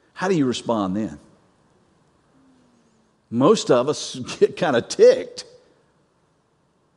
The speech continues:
rather than humbly serving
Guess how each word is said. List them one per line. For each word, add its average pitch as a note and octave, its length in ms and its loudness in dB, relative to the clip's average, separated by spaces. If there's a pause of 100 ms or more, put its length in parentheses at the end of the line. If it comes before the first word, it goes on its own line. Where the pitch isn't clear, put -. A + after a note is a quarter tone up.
(1000)
rather C3+ 340 0
than A2+ 140 -2
humbly A2 320 2
serving F2 600 -2